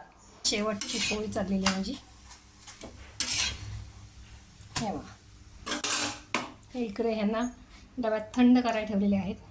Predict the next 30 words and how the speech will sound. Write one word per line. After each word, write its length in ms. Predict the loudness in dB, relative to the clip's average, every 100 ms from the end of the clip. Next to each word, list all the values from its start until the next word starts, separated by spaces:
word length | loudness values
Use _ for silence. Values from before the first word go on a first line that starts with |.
| -8
ह्या 100 | -4
इकडे 260 | -4 -4 -4
शेजारी 440 | -2 -4 -2 -2
द्यायच्या 360 | -2 -4 -4 -6
आहेत, 180 | -8 -10 -14 -20 -12 -2
त्यासुद्धा 340 | -2 0 -2
करून 400 | -4 -2 0 2
वेगळ्या 380 | 2 2 0 0
के-, 220 | -2 -4
ठेवलेल्या 320 | -4 -4 -2 -4
आहेत, 100 | -4
कारण 140 | -8 -2
थंड 200 | 0 0
झाल्या 260 | -2 -4
पाहिजेत 260 | -8 -10 -12 -14 -16 -10
म्हणून 220 | -6 -6
म्हटलं 280 | -6 -6 -6 -8 -20 -16 -2
वेगवेगळ्या 420 | 0 2 0 -2
ठेवूया. 300 | -6 -8 -10 -16 -14 -6
चला, 180 | -2 -2
आता 240 | -2 -6 -8 -16 -20 -6
काय 120 | -2
काय 140 | 0 -2
केलं 200 | -2 -2
ते 120 | 0
दाखवते. 480 | 0 -2 -2 -4 -4 -10 -18 -8 -2 0 2
मटकीची 500 | 2 2 2 0 0
उसळ 260 | -2 0 0
केलेली 320 | 0 2 2
आहे, 280 | 0 -6 -20